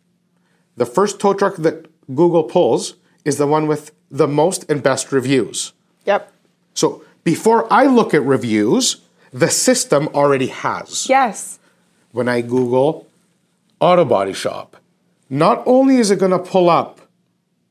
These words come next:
Speaker 1: not only is it gonna pull up the one with the best and most reviews, it's gonna also pull the one nearest to me that is open or opening soon, or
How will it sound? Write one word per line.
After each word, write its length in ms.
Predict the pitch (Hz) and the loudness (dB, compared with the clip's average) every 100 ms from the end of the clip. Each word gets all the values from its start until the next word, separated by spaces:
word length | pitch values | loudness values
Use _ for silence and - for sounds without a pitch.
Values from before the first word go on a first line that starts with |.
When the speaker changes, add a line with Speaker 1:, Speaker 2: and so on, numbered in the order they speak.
| _ | _
Speaker 1:
not 260 | 135 170 175 | -2 -2 0
only 220 | 214 240 254 | 2 4 4
is 60 | |
it 40 | 220 | 2
gonna 140 | 208 | 2
pull 120 | 196 | 2
up 120 | 180 156 | 0 2
the 100 | 160 | 2
one 180 | 165 | 2
with 200 | 156 147 - _ - | 0 -2 -6 _ -4
the 120 | 151 | -4
best 520 | 110 147 147 - - _ | 0 0 0 -2 -6 _
and 140 | 147 143 | -4 0
most 300 | 135 - 127 | -2 -2 -4
reviews, 580 | 110 104 120 214 - - - - | -2 -2 0 0 -4 -8 -20 -10
it's 120 | 160 | -4
gonna 140 | 165 165 | -2 0
also 260 | 175 180 180 | 0 0 0
pull 180 | 170 151 | 0 0
the 60 | |
one 180 | 147 143 - - | 0 -2 -6 -10
nearest 640 | 123 131 151 170 185 - - | -4 0 2 2 0 -2 -2
to 60 | |
me 360 | 180 208 285 - _ _ - | 0 0 -2 -8 _ _ -2
that 200 | 156 147 | 0 2
is 180 | 151 131 - | 0 -2 0
open 400 | 165 170 220 262 - | 0 2 0 0 0
or 260 | 156 151 - | 2 0 0
opening 440 | 160 160 160 147 135 | 0 0 -2 -4 -4
soon, 540 | - 139 131 240 262 - _ - | -4 -2 -2 -2 -6 -12 _ -2
or 380 | 156 156 143 | 0 0 -2